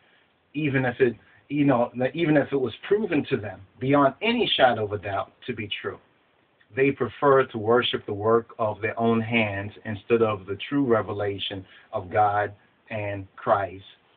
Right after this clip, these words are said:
that's revealed through his people, I and I, Rastafari. Sad as it may be, that is their choice. But Queen Esther had all of her relatives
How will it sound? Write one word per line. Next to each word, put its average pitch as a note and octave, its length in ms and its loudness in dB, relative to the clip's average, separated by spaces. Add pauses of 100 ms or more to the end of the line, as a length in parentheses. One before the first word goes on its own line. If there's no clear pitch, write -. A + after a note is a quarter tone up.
(120)
that's A2+ 200 -8
revealed G#2+ 480 -4
through G2 120 -8
his G2 160 -8 (120)
people, F#2+ 480 -10
I G2+ 180 -2
and G2+ 140 -8
I, F#2 240 -12 (240)
Rastafari. G2 1000 -8 (1400)
Sad C#3+ 280 6
as C3 160 0
it C#3 120 -2
may B2+ 200 0
be, A#2 400 0 (800)
that A2+ 200 0
is G#2 200 -6
their G#2 140 2 (140)
choice. G2+ 320 -2 (640)
But D3+ 300 2 (640)
Queen G3+ 380 0
Esther G3 440 2
had D3+ 300 4
all D#3 280 4
of - 80 -2
her C3+ 140 6
relatives C#3 640 2